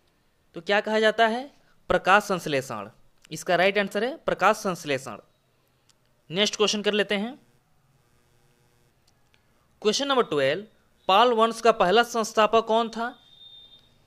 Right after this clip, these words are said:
तो कौन था? इसका राइट आंसर है गोपाल। पाल वंश का पहला संस्थापक गोपाल था। नेक्स्ट क्वेश्चन कर लेते हैं। क्वेश्चन नंबर थर्टीन, एचडीएफ़सी बैंक के सीईओ कौन हैं? तो ये कौन है?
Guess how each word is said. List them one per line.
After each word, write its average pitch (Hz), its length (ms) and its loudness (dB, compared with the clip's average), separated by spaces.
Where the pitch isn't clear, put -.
तो 180 40 -10
कौन 214 280 0
था? 226 180 -6
इसका 185 240 -2
राइट 202 220 4
आंसर 214 260 0
है 254 160 -6
गोपाल। 151 480 4
पाल 208 220 6
वंश 208 260 0
का 208 120 2
पहला 202 260 2
संस्थापक 185 560 -4
गोपाल 160 400 4
था। 120 180 -14
नेक्स्ट 196 260 -2
क्वेश्चन 214 240 -2
कर 202 140 0
लेते 202 240 0
हैं। 208 200 -6
क्वेश्चन 185 240 -2
नंबर 233 180 2
थर्टीन, 160 440 -4
एचडीएफ़सी 208 640 2
बैंक 202 280 4
के 226 80 0
सीईओ 214 320 2
कौन 226 260 2
हैं? 233 180 -4
तो 185 60 -6
ये 190 60 -2
कौन 208 260 -2
है? 240 280 -6